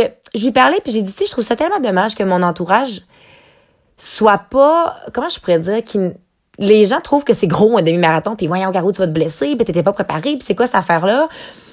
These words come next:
Puis j'étais comme, j'étais déçue un peu de, du commentaire, des commentaires des gens, mais en même temps, ça allait pas m'arrêter.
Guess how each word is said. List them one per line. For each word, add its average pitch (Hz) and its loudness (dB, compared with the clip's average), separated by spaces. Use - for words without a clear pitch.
Puis - -8
j'étais 220 4
comme, 370 2
j'étais 196 0
déçue 202 -2
un 190 2
peu 233 -2
de, 185 4
du 156 -6
commentaire, 180 2
des 170 0
commentaires 170 0
des 208 0
gens, 214 -2
mais 311 2
en 175 4
même 185 2
temps, 269 -2
ça 254 0
allait 165 4
pas 247 2
m'arrêter. 165 0